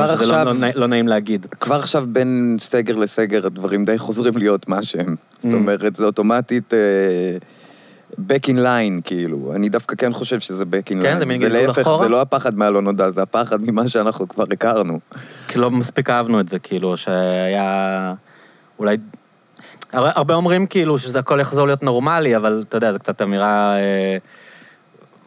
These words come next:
Speaker 2: פלספנית כזאת, אולי לא, לא הכי עמוקה, אבל,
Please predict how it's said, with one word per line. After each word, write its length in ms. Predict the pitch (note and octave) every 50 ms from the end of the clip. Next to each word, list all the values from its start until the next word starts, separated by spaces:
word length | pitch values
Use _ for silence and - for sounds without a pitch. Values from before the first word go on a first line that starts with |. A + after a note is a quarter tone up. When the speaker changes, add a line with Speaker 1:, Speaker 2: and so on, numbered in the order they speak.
| - -
Speaker 2:
פלספנית 580 | - B2 A#2 - - - - B2 A#2+ C#3 D3 -
כזאת, 400 | - F#3+ D#3+ C3+ C#3 B2 - -
אולי 340 | A#2+ A#2 A#2+ A#2+ A#2+ A#2+ A#2
לא, 220 | A#2+ A#2+ B2 B2
לא 120 | B2 B2 A#2+
הכי 380 | B2 - - C#3 B2+ B2+ B2
עמוקה, 380 | A#2 A#2 A#2 - - A#3+ G3 C#3+
אבל, 160 | A#2 A2+